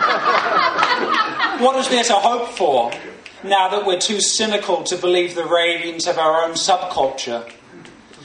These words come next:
That our anger has shriveled into apathy? That we are cowardly witnesses of our own lives?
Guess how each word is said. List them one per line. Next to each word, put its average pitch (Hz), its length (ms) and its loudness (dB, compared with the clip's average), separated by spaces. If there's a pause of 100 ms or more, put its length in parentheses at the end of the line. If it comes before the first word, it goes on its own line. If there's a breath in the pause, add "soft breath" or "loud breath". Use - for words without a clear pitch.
(160 loud breath)
That 202 100 6
our 185 260 6
anger 190 440 2
has 147 240 0
shriveled 196 600 0
into 156 220 -2
apathy? 160 760 -2 (760 loud breath)
That 214 120 0
we 202 140 2
are - 120 0
cowardly 196 800 2
witnesses 185 560 -2
of 156 100 -4
our 156 340 4
own 160 120 -6
lives? 151 840 0